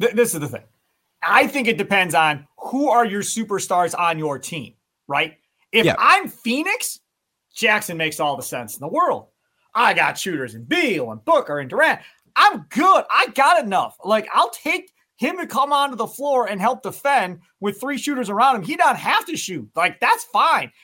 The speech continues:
Speaker 1: He just has to be, get out in transition for Kevin Durant to outlet the ball, you two, or Beal or, or Booker. Fine, that makes sense. When your superstar can't shoot all that great either, and he's your best player, then you do have to surround him with more shooting. Like,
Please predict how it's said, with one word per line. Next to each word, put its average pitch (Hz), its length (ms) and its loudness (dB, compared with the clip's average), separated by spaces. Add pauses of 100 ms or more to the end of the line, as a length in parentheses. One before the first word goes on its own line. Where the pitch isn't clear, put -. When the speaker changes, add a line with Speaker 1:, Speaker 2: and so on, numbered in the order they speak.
Speaker 1:
He 269 100 -6
just 311 100 -4
has 262 120 0
to 190 60 -12
be, 196 80 -8
get 170 280 -2
out 311 240 4
in 233 80 0
transition 240 640 -4
for 190 120 -10
Kevin 240 240 -2
Durant 233 280 0
to 175 120 0
outlet 233 260 2
the 220 60 -2
ball, 233 220 6
you 226 140 -4
two, 240 320 -4
or 170 220 -2 (200)
Beal 247 320 2
or, 175 260 -2
or 151 200 -4
Booker. 247 400 -2 (260)
Fine, 254 320 2
that 233 160 2
makes 233 220 -4
sense. 170 260 -4 (320)
When 233 220 2
your 359 240 2
superstar 359 680 2
can't 302 320 -2
shoot 302 240 -2
all 277 180 2
that 269 200 2
great 254 320 0
either, 262 480 0 (340)
and 233 140 2
he's 262 240 0
your 349 220 2
best 320 280 2
player, 285 520 0 (260)
then 311 140 -4
you 392 300 -6
do 403 240 -2
have - 180 2
to 302 120 -8
surround 285 500 -2
him 254 220 -2 (200)
with 247 240 -4
more 277 260 -2
shooting. 415 540 -4
Like, 220 260 -4